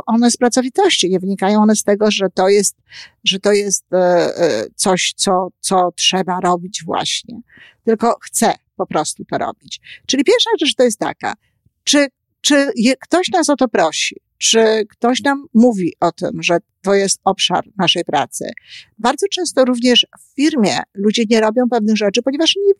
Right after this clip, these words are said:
wiedzą, że to do nich należy. Ktoś taki gorliwy, przewidujący, ktoś, kogo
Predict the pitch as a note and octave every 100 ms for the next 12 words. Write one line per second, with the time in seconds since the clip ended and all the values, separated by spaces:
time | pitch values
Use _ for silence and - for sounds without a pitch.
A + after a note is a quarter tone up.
0 | A#4+ G4 A3 F3+ F3 D3+ C3+ D3 - D#3
1 | D#3 - - - - _ _ - _ -
2 | - A#3+ A#3 - - G#3+ G#3+ G3+ G3+ G3
3 | G#3 G#3+ G#3+ G3+ G#3+ G3 F#3 F#3 F#3 G#3
4 | G3+ - G3+ - G3 F#3 F#3+ - _ _
5 | _ - G#3+ G#3 G3